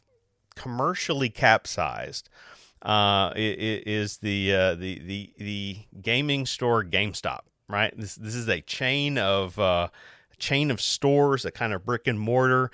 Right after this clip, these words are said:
You would see GameStops in possible malls or, or, uh, shopping district boutique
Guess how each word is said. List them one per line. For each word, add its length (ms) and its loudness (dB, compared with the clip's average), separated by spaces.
You 120 -6
would 140 -4
see 220 -4
GameStops 680 2
in 220 -4
possible 840 2
malls 680 4
or, 280 0
or, 460 -4
uh, 120 -6
shopping 440 0
district 480 -4
boutique 420 -8